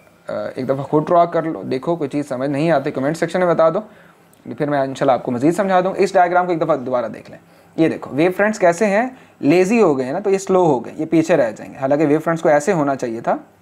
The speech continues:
स्ट्रेट होना चाहिए था ना बेटा, देखो ऐसे होना चाहिए था वेव फ्रंट्स, ऐसे होना चाहिए, लेकिन ये पार्ट, मिसिंग पार्ट इनका किधर हो गया, लेजी हो गया, तो ये पीछे पीछे स्लो, स्लो आ रहा है। अब चेक करें, ये पार्ट्स ज़्यादा फास्ट हो गए तो ये ऐसे हो जाएंगे,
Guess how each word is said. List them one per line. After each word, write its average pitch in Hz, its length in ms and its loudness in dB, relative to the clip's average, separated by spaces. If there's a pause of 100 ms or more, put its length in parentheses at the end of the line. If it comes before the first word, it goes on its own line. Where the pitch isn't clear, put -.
स्ट्रेट - 240 0
होना 143 200 0
चाहिए 123 200 -4
था - 60 -4
ना 135 80 -2
बेटा, 127 220 -2 (1000)
देखो 110 180 -6
ऐसे 147 200 2
होना 185 160 2
चाहिए 170 220 2
था 165 80 -2
वेव 143 160 0
फ्रंट्स, 131 340 -8
ऐसे 147 200 0
होना 160 160 2
चाहिए, 143 200 -4 (580)
लेकिन 143 220 2
ये 170 140 6
पार्ट, 160 360 4
मिसिंग 151 340 -4
पार्ट 165 220 4
इनका 165 200 -4
किधर 175 240 0
हो 135 140 -2
गया, 117 260 -12
लेजी 151 340 0
हो 135 140 -2
गया, 113 140 -10
तो - 120 -4
ये 143 120 2
पीछे 147 280 0
पीछे 139 200 -2
स्लो, 131 220 -2
स्लो 147 200 2
आ 139 120 6
रहा 131 100 0
है। 147 60 -18 (420)
अब 185 100 4
चेक 202 180 0
करें, 190 240 0 (480)
ये 151 100 2
पार्ट्स 160 360 4
ज़्यादा 147 200 0
फास्ट 202 400 4
हो 151 80 2
गए 143 180 -4
तो 165 120 -6
ये 139 120 0
ऐसे 120 220 -6
हो 113 120 -14
जाएंगे, - 360 -20